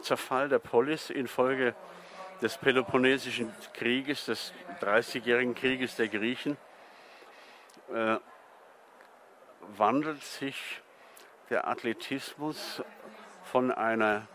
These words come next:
aristokratisch-demokratischen Disziplin mehr und mehr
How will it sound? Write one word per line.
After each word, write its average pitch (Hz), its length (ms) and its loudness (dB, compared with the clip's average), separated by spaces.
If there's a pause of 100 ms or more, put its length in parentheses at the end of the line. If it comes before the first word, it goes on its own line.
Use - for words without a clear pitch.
(640)
aristokratisch-demokratischen 127 2250 0 (580)
Disziplin 135 840 -2
mehr 139 320 6
und 127 280 0
mehr 127 400 2